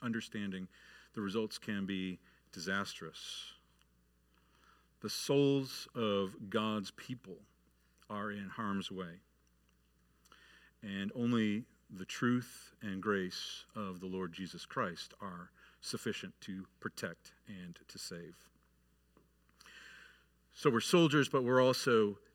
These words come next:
athletes. He says, "An athlete is not crowned unless he competes according to the rules." Not only are we in the midst of warfare, we are in the midst of an athletic contest, even a race.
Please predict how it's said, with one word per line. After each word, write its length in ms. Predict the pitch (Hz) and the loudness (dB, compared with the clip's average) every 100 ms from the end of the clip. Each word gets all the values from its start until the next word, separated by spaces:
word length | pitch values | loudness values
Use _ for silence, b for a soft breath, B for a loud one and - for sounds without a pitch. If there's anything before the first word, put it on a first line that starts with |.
| _ _ | _ _
athletes. 1040 | 139 135 - - 101 85 - - - - B B B | 6 6 4 -8 -10 -10 -8 -6 -6 -8 B B B
He 60 | 113 | -2
says, 200 | - 110 | 0 6
"An 100 | 123 | 10
athlete 380 | 143 139 139 117 | 10 8 4 4
is 160 | 104 | 4
not 280 | 120 135 143 | 4 4 4
crowned 600 | - 120 117 127 131 139 - B B B B B - | 2 4 4 4 2 -2 -8 B B B B B -6
unless 440 | 120 110 110 - | 0 2 4 2
he 180 | - 107 | 2 0
competes 840 | - 110 - 139 131 - - - B B B | 0 -2 0 0 0 -2 -8 -10 B B B
according 640 | 120 - 135 120 113 113 110 | -6 -2 2 6 6 4 0
to 560 | - 120 107 104 104 98 b b b b - | 0 2 4 4 2 -2 b b b b -12
the 640 | 107 107 107 104 101 98 95 _ | -2 2 4 4 4 0 -4 _
rules." 720 | - 117 127 107 82 78 - - | -2 4 4 4 0 -6 -8 -2
Not 200 | 120 131 | 4 6
only 200 | 131 131 | 6 6
are 120 | 120 | 6
we 160 | 113 127 | 6 4
in 80 | 120 | 6
the 60 | |
midst 200 | 123 - | 4 2
of 100 | 113 | -2
warfare, 480 | 107 143 160 165 151 | 4 4 6 8 8
we 120 | 131 | 10
are 80 | 127 | 8
in 80 | 123 | 8
the 60 | |
midst 260 | 123 139 - | 4 2 0
of 100 | 113 | 0
an 140 | 113 117 | 0 0
athletic 560 | 127 123 - 131 135 - | -2 -4 -2 0 0 -4
contest, 720 | - 127 127 - 101 101 - | -4 -2 -2 -4 -8 -8 -4
even 300 | 117 113 110 B B B - | -2 2 0 B B B -4
a 420 | 113 104 101 101 - B B | 4 6 6 2 -4 B B
race. 840 | 95 98 127 104 - - - - | 0 6 6 4 -2 -6 -6 -8